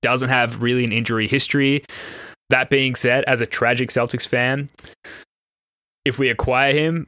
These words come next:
I wouldn't be surprised if he got critically injured <laughs> in his first game. That just <laughs> feels like something that would happen to us. But, um,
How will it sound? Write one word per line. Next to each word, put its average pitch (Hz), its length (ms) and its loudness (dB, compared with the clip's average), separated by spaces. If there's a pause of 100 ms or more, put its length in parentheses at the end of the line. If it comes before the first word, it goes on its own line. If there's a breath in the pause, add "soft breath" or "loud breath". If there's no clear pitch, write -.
I 120 80 2
wouldn't 135 220 2
be 131 80 2
surprised 127 540 0
if 117 80 -4
he 113 60 0
got 113 240 -2
critically 123 520 0
injured 147 320 0
<laughs> - 260 -2
in 175 120 2
his 123 120 0
first 123 320 2
game. 131 240 2
That 127 80 2
just 120 180 -2
<laughs> 131 60 0
feels 143 220 2
like 117 160 2
something 123 240 0
that 113 80 2
would 110 100 0
happen 110 300 -2
to 127 140 2
us. 151 320 -2
But, 110 300 2
um, 107 400 2